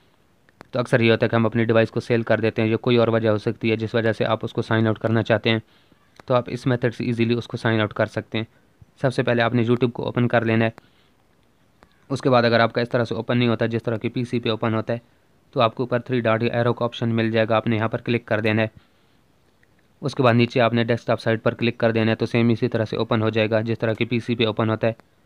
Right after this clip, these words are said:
उसके बाद आपने अपने चैनल के लोगो पर क्लिक कर देना है। उसके बाद यहाँ पर नीचे आपको सेटिंग ऑप्शन मिल जाएगा, तो यहाँ से आपने सेटिंग्स पर क्लिक कर देना है।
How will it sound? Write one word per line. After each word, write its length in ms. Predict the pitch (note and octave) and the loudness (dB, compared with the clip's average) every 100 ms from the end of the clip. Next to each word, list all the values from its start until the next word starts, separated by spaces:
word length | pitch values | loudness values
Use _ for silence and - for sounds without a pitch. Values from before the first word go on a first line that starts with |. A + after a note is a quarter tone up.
| _ _ - | _ _ -8
उसके 180 | - | -2
बाद 180 | A#2+ A#2 | 4 4
आपने 240 | A2+ A2+ A#2 | 4 2 0
अपने 160 | A#2+ | 0
चैनल 320 | A#2 A2+ A#2 | 0 2 2
के 80 | A#2 | 2
लोगो 240 | G#2+ A2 A2+ | 2 2 2
पर 160 | A#2 | 0
क्लिक 240 | - A#2+ - | -2 -4 0
कर 140 | A2 | -2
देना 200 | A2 A2 | 0 0
है। 100 | A2 - _ _ _ _ _ _ _ _ _ _ _ _ _ _ _ _ _ _ _ _ _ _ _ _ | -2 -4 _ _ _ _ _ _ _ _ _ _ _ _ _ _ _ _ _ _ _ _ _ _ _ _
उसके 160 | C#3+ - | -4 2
बाद 120 | B2+ | 4
यहाँ 120 | A#2 | 4
पर 100 | A#2+ | 4
नीचे 300 | A#2 A#2+ B2 | 4 2 2
आपको 240 | C3 A#2 A#2+ | 2 2 0
सेटिंग 320 | - A2+ A#2+ | -2 0 2
ऑप्शन 240 | A#2 - | 2 2
मिल 200 | A2+ A#2 | 2 2
जाएगा, 260 | A2+ A2+ A2+ | 2 2 0
तो 100 | A#2 | 0
यहाँ 180 | A2 A2 | 0 0
से 140 | - | -2
आपने 180 | A2+ A#2 | -2 -2
सेटिंग्स 340 | - A2+ A#2+ | -2 0 0
पर 160 | - A#2+ | 0 -4
क्लिक 260 | - A#2 - | -2 -4 -2
कर 120 | A2+ | -2
देना 200 | A2 | 0
है। 80 | A2 | 0